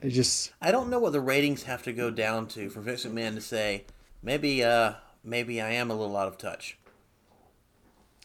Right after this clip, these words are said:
Speaker 1: Or just look at the review of last week's show and say, like, because obviously SmackDown hasn't been that great since the draft, since
Speaker 2: Yeah.
Speaker 1: they moved to Fox. It's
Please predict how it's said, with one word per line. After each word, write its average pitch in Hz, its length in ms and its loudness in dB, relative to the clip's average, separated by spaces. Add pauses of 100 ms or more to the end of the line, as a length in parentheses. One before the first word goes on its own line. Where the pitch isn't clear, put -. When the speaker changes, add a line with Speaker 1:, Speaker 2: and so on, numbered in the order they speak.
(340)
Speaker 1:
Or 190 140 10
just 196 200 4
look 196 240 10
at 208 80 8
the 214 80 10
review 202 460 12
of 156 140 8
last 185 240 6
week's 190 140 6
show 190 260 10
and 143 140 10
say, 165 200 8
like, 147 260 6 (540)
because 160 240 6
obviously 170 480 10
SmackDown 151 480 8
hasn't 139 380 8
been 135 180 10
that 135 140 8
great 135 260 8
since 135 260 4
the 131 100 6
draft, 131 460 4
since - 300 0
Speaker 2:
Yeah. 113 80 4
Speaker 1:
they 117 100 0
moved 139 120 10
to 143 60 2
Fox. 160 480 2
It's - 180 4